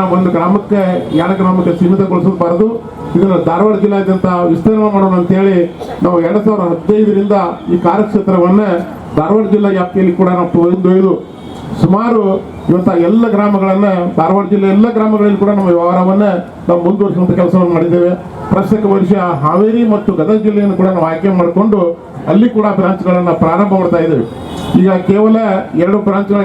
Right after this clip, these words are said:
ಕೆಲಸ ನಿರ್ವಹಿಸ್ತಿದ್ದಾವೆ, ಅಮರಗುಳ ಮತ್ತು ಅಮೀನಬಾವಿಯಲ್ಲಿ. ನಾಳೆ ಇಪ್ಪತ್ತೆಂಟನೇ ತಾರೀಕಿಗೆ ಗೋಕುಲದ ಶಾಖೆ ಕೂಡ ಪ್ರಾರಂಭ ಆಗ್ತಾ ಇದೆ.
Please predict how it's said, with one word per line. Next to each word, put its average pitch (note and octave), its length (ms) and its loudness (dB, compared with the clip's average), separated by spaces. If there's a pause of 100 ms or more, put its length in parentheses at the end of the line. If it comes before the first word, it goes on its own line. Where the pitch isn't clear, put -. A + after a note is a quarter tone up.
ಕೆಲಸ F3+ 180 2 (140)
ನಿರ್ವಹಿಸ್ತಿದ್ದಾವೆ, E3+ 500 0 (100)
ಅಮರಗುಳ G3 340 0 (140)
ಮತ್ತು F#3 200 -4
ಅಮೀನಬಾವಿಯಲ್ಲಿ. F3 600 2 (540)
ನಾಳೆ G#3 180 0 (100)
ಇಪ್ಪತ್ತೆಂಟನೇ G#3 640 0
ತಾರೀಕಿಗೆ G3+ 440 0 (460)
ಗೋಕುಲದ G#3+ 440 0 (100)
ಶಾಖೆ G3+ 280 -2
ಕೂಡ F3+ 100 2 (100)
ಪ್ರಾರಂಭ F3+ 380 0
ಆಗ್ತಾ F3+ 240 -2
ಇದೆ. G3 120 2